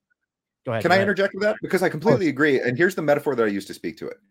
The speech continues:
Speaker 2: We're a seed that's starting to open. Think about it this way. When you're in that seed, you're in Plato's cave. It's nothing but the darkness.
Speaker 1: Yeah.
Speaker 2: You have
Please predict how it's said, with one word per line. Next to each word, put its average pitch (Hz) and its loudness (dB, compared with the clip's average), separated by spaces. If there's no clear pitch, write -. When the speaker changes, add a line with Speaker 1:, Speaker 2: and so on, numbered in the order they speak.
Speaker 2:
We're 147 2
a 151 2
seed 120 -4
that's 104 -2
starting 104 0
to 90 -6
open. - -8
Think 165 -2
about 160 6
it - -2
this 110 -2
way. 78 -8
When 135 -2
you're 170 0
in 160 -2
that 123 -2
seed, 113 -6
you're 101 -4
in 101 -4
Plato's 87 -2
cave. - -10
It's 110 -4
nothing 117 0
but 113 0
the 101 -6
darkness. 92 -4
Speaker 1:
Yeah. 107 -10
Speaker 2:
You - -14
have 127 2